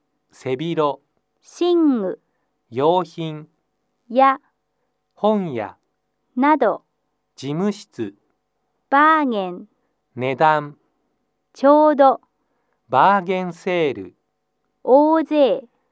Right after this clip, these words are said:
Speaker 1: 一つ。
Speaker 2: 本。
Speaker 1: いらっしゃいませ。
Speaker 2: ポケット。
Speaker 1: いくつ。三つ。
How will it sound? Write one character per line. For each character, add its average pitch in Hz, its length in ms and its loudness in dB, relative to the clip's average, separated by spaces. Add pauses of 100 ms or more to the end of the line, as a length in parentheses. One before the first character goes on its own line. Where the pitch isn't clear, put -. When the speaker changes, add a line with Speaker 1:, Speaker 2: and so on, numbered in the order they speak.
(140)
Speaker 1:
一 - 380 -6
つ。 95 300 -16 (680)
Speaker 2:
本。 294 600 2 (540)
Speaker 1:
い 127 120 -12
ら 175 140 2
っ - 20 -2
し - 180 -10
ゃ 180 100 2
い 180 100 -4
ま 170 160 -4
せ。 123 280 -6 (600)
Speaker 2:
ポ 247 160 -4
ケ 339 200 0
ッ 349 60 -4 (240)
ト。 185 200 -4 (500)
Speaker 1:
い 190 140 -8
く - 180 -20
つ。 - 340 -14 (600)
三 127 260 -6 (160)
つ。 156 320 -12